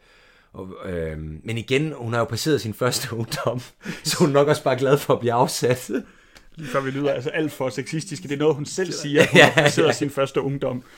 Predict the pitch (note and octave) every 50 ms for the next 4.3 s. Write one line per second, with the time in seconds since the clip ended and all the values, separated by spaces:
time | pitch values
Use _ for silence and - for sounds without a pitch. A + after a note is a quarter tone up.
0 | - - - - C#3+ B2+ B2+ - C#3+ - - D3+ C3+ - C3+ B2 B2 B2+ A#2+ -
1 | C3 B2+ C3 C3 B2+ A#2+ - B2+ A2 A#2+ C3 A#2+ A#2+ A#2+ B2 G2+ - _ C#3 C#3
2 | C#3+ C#3 B2+ B2 C3 C3 - - C3 B2+ C3 B2 A2 - A#2 A#2+ - - - C#3
3 | C3+ C3+ B2 B2 B2 A#2+ A2+ A2+ A2 A2 G#2+ G#2 G2+ G2+ G2 C#3+ C#3 - - C#3
4 | A#2 A2+ G#2+ - -